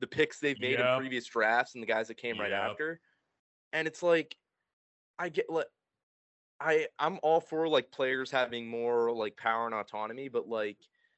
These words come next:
Speaker 1: if, if a player's like, "I don't wanna play for you," if, if they're that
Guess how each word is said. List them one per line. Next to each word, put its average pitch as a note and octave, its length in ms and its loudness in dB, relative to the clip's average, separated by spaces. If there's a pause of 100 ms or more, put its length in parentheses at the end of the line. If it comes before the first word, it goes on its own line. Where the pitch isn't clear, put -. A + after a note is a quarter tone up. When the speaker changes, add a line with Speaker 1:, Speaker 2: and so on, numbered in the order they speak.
(560)
Speaker 1:
if, D#3 180 -6 (500)
if - 280 -8
a D3+ 80 2
player's F3 380 -4
like, C3+ 240 2
"I B2+ 100 4
don't B2 200 -4
wanna B2+ 140 -2
play A2 260 -4
for C#3+ 160 -10
you," D#3+ 300 -4
if, A#2 140 -6 (380)
if D#3 140 -8
they're G3 180 2
that D3 260 2